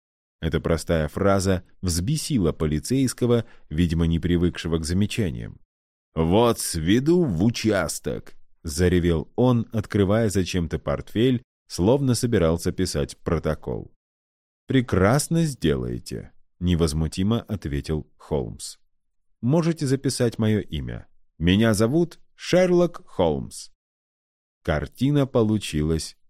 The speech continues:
великолепная. Полицейский чин, совершенно сконфуженный, растерянно забормотал извинения.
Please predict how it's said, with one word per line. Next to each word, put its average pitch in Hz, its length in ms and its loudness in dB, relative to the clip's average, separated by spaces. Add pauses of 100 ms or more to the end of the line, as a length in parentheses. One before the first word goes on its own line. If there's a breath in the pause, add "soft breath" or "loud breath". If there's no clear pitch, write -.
(100)
великолепная. 67 1040 -4 (760)
Полицейский 131 600 2
чин, 170 240 2
совершенно 120 560 2
сконфуженный, 131 1000 2
растерянно 123 680 2
забормотал 90 720 2
извинения. 69 840 -4